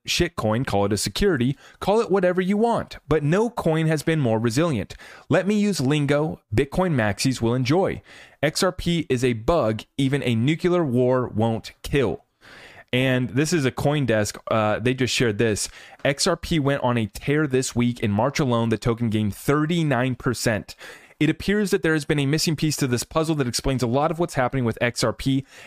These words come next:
and that is Korea." And that's why I said this morning, I reminded everybody in the community that this S E C lawsuit is not stopping adoption around the world.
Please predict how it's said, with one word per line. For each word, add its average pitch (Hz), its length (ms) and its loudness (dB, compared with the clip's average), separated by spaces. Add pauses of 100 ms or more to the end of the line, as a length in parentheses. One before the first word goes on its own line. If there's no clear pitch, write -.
and 113 160 2
that 127 140 2
is 139 120 0
Korea." 127 560 0 (280)
And 107 100 0
that's 127 160 -2
why 151 120 2
I - 20 0
said 135 340 -2
this 107 180 -2
morning, 135 240 0
I 104 60 2
reminded 110 640 0
everybody 135 440 0
in 139 80 0
the 139 60 -2
community 135 460 -2 (480)
that 120 180 0
this 143 320 0
S 139 240 -2
E 160 60 0
C 156 160 0
lawsuit 127 420 0
is 107 180 0
not 117 380 0
stopping 143 560 -2
adoption 123 720 -2
around 110 400 0
the 107 80 0
world. 110 560 -2